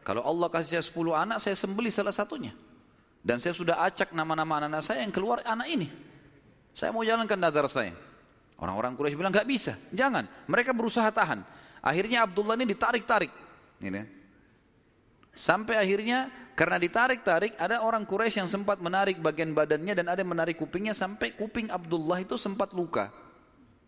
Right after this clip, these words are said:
Ini. Maka ada julukan sendiri, dikatakan Abdullah yang luka kupingnya, gitu. Ayah Nabi sallallahu alaihi wasallam. Baik. Pada saat itu, orang-orang Quraisy mengatakan, "Wahai Abdul Muttalib, sadarlah. Kalau kau lakukan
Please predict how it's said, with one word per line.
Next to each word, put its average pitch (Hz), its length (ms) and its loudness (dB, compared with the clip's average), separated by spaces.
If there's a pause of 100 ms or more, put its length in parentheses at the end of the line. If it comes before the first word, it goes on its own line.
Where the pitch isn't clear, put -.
(340)
Ini. - 220 -14 (1000)
Maka 156 240 0
ada 202 80 0
julukan 143 400 0
sendiri, 131 320 -2
dikatakan 143 400 -2
Abdullah 131 480 0
yang 131 160 -2
luka 151 320 0
kupingnya, 123 640 -2
gitu. 90 240 -8 (640)
Ayah 139 240 0
Nabi 107 160 -4
sallallahu 98 240 -4
alaihi - 80 -6
wasallam. 82 220 -8 (1000)
Baik. 123 240 0 (800)
Pada 214 160 6
saat 220 240 2
itu, 202 320 0 (320)
orang-orang 160 400 0
Quraisy 190 160 -2
mengatakan, 170 320 -2
"Wahai 165 240 0
Abdul 135 160 -2
Muttalib, 120 480 -2
sadarlah. 135 480 2 (340)
Kalau 170 240 4
kau 240 160 0
lakukan 190 400 2